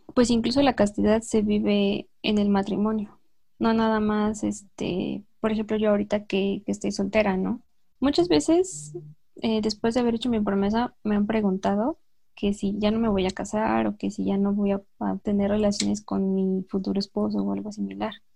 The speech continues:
Pero no, más bien esto de la castidad, como te decía, es algo que te ayuda a experimentar el amor pro-, el amor puro y a mantener una relación de respeto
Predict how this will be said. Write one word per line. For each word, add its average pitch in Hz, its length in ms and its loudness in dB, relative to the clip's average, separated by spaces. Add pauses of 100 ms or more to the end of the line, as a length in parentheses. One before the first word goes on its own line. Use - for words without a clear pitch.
(120)
Pero 196 300 4
no, 220 260 -2 (160)
más 220 240 -2
bien 226 320 -2 (240)
esto 214 300 -4
de 226 80 0
la 202 140 -2
castidad, 208 480 -2 (240)
como 214 240 -2
te 208 100 -2
decía, 220 300 0
es - 260 -6 (100)
algo 226 240 0
que 233 100 -2
te 214 140 -4
ayuda 208 220 2
a 214 40 2
experimentar 202 580 -2
el 208 120 2
amor 190 280 -2
pro-, 208 320 -4
el 208 180 0
amor 208 580 2
puro 233 360 0 (420)
y 240 220 6
a 214 60 6
mantener 220 500 2
una 240 200 0
relación 214 1160 0 (260)
de 220 160 2
respeto 214 840 -2